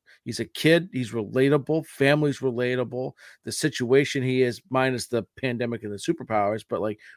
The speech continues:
moving into a new school, kinda getting bullied, not fitting in, like,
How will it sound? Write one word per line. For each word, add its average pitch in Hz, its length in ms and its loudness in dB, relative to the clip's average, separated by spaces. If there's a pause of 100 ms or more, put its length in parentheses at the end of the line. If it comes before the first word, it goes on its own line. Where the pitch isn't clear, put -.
(140)
moving 131 300 2
into 123 200 -2
a - 40 -4
new 117 140 -4
school, 139 520 4 (240)
kinda 120 260 0
getting 107 260 -4
bullied, 123 420 0
not 110 200 -2
fitting 107 360 -4
in, 123 220 -2
like, 110 200 -4